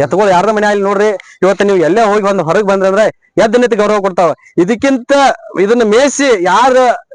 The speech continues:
ಚಲೋ ಇರ್ತಾರಲ್ಲ ಅವ್ರು ಯಾವಾಗಿದ್ರು ಶ್ರೇಷ್ಠ. ಅವ್ರು ಹೊಳ್ಳಿ ಮುಂದಿನ ಜನ್ಮ ಅಂತ ಹುಟ್ಟಿ ಮನುಷ್ಯನಾಗೆ ಹುಟ್ಟಿ ಬರ್ತಾರ್ರಿ. ಮೂಕ ಪ್ರಾಣಿಯನ್ನ ಯಾರು ಸೇವೆ ಮಾಡ್ತಾರಲ್ಲ ಅವ್ರು ಯಾವಾಗಿದ್ರು ಅವ್ರ ಅಜರಾಮರವಾಗಿ ಉಳಿತಾರೋ. ಅದನ್ನ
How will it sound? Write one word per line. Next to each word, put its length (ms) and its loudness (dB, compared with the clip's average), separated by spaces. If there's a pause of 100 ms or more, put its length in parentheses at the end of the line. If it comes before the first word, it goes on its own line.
(120)
ಚಲೋ 220 2
ಇರ್ತಾರಲ್ಲ 340 0
ಅವ್ರು 160 2
ಯಾವಾಗಿದ್ರು 500 0
ಶ್ರೇಷ್ಠ. 320 0 (440)
ಅವ್ರು 180 0
ಹೊಳ್ಳಿ 200 2
ಮುಂದಿನ 280 2
ಜನ್ಮ 240 0
ಅಂತ 140 0
ಹುಟ್ಟಿ 260 0
ಮನುಷ್ಯನಾಗೆ 520 0
ಹುಟ್ಟಿ 200 2
ಬರ್ತಾರ್ರಿ. 680 -4
ಮೂಕ 260 2
ಪ್ರಾಣಿಯನ್ನ 400 2
ಯಾರು 260 2
ಸೇವೆ 220 0
ಮಾಡ್ತಾರಲ್ಲ 320 2 (320)
ಅವ್ರು 180 2
ಯಾವಾಗಿದ್ರು 500 2 (400)
ಅವ್ರ 120 2 (480)
ಅಜರಾಮರವಾಗಿ 640 2
ಉಳಿತಾರೋ. 360 2
ಅದನ್ನ 320 0